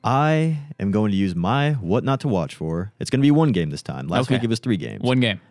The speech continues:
Speaker 1: But this time I am going to say the Notre Dame and Wake Forest game.
Speaker 2: Okay.
Speaker 1: Yes. Notre Dame is number eight in the top twenty-five. I, I just don't think it's gonna be that, uh, very good game to watch. And I don't think, I, I don't think anything is gonna change. I
Speaker 2: Okay.
Speaker 1: think it's gonna be, like, another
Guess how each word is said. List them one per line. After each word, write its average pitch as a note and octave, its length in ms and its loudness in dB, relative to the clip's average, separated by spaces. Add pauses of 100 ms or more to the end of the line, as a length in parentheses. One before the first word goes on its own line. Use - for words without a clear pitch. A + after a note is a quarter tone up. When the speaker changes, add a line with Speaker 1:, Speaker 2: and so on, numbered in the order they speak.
(120)
Speaker 1:
But G2 160 -2
this D#3 160 2
time D#3+ 440 2
I B2+ 160 0
am C#3 140 2
going A#2+ 220 4
to A#2 100 2
say G#2+ 580 0
the F#2 200 -2
Notre A2 480 2
Dame G#2 420 2 (500)
and G2+ 240 0
Wake F#2 220 0
Forest - 600 -10 (120)
game. B2 120 0
Speaker 2:
Okay. G#2+ 280 -4
Speaker 1:
Yes. - 440 -6
Notre B2+ 260 2
Dame B2 400 2
is A#2+ 360 2
number A2+ 360 2
eight G#2+ 260 0
in G#2 160 -2
the G2 80 0
top - 260 -4
twenty-five. G#2+ 720 -2 (540)
I, - 140 2
I B2+ 100 0
just E3+ 180 0
don't E3 160 2
think D#3 140 2
it's A2+ 100 0
gonna C3+ 140 0
be A#2+ 120 2
that, A2+ 220 0
uh, G#2 200 2
very G#2+ 280 0
good F#2+ 160 -2
game F2+ 380 0
to - 80 -6
watch. F2 320 -2
And G2 80 -2
I G2+ 40 -2
don't A#2+ 240 0
think, A2 280 -2
I, A2+ 180 0
I A#2 100 0
don't C3 220 2
think A#2 320 0
anything A2+ 320 0
is F#2 100 0
gonna G2 160 2
change. G2 480 0
I A2+ 60 -6
Speaker 2:
Okay. G2+ 180 -4
Speaker 1:
think A#2 140 0
it's G#2 100 0
gonna G#2+ 160 0
be, G2+ 120 2
like, G2 160 0
another F#2+ 360 0